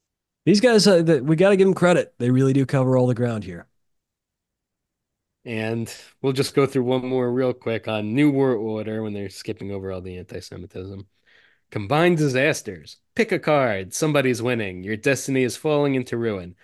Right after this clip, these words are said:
Speaker 2: Annihilation, a drawing says.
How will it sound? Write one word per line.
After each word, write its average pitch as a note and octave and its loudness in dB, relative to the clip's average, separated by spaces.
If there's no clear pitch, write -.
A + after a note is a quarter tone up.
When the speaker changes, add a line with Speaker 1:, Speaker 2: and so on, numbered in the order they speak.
Speaker 2:
Annihilation, B2+ 0
a G#2+ -8
drawing G#2+ -4
says. F#2+ -10